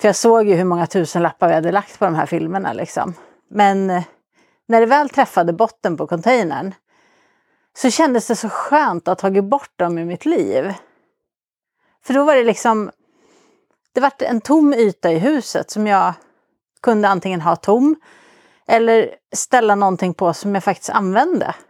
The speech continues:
idag. Och inte bara ha saker där som hade använts tidigare men som nu inte fyllde en funktion. Och som jag inte ens kunde skänka till någon annan,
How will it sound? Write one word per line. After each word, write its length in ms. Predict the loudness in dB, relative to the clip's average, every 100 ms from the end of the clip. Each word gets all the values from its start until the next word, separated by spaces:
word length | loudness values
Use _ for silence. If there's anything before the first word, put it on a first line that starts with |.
| _
idag. 280 | -4 -2 -4 -8 _
Och 80 | 0
inte 200 | 0 0
bara 180 | 0 0
ha 220 | 0 0
saker 400 | 0 -2 -2 -2
där 200 | 0 0
som 280 | 0 -4 -4 -12 _ _ _ _ _ _
hade 240 | -4 0 0
använts 500 | 0 0 -2 -4 -4
tidigare 720 | -2 0 2 4 4 4 2
men 220 | 0 -2
som 180 | -2 -2
nu 180 | -2 -2
inte 180 | -4
fyllde 340 | 0 0 2 0
en 120 | -2
funktion. 680 | -4 -6 0 0 2 -2 -4 -8 -20 -20 _ _
Och 140 | -2
som 120 | 2 2
jag 80 |
inte 120 | 2 0
ens 100 | -2
kunde 220 | 0 0
skänka 500 | 0 0 0 -2 0
till 120 | 2
någon 180 | 2 0
annan, 400 | -2 -6 -10